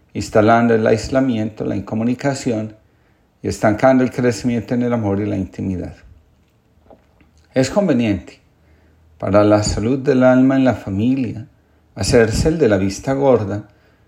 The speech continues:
cuando las dificultades, el conflicto y el desorden emocional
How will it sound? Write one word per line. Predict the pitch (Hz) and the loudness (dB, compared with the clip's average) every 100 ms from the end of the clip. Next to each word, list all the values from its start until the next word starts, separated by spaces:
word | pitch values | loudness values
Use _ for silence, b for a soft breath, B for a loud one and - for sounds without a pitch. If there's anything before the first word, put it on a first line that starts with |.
| b | b
cuando | - 113 117 | -4 0 4
las | 120 104 98 | 4 2 -4
dificultades, | - 101 - 90 - 101 113 107 87 - | -10 -12 -10 -12 -4 0 2 2 -4 -10
el | 107 | -16
conflicto | - - 101 - 233 233 - - _ _ | -14 -14 -10 -4 -4 -4 -18 -20 _ _
y | - | -8
el | 98 | -6
desorden | - - 110 107 117 | -4 -2 -2 0 -2
emocional | 117 95 90 - 95 98 98 | -2 -4 -6 -4 -2 -2 -4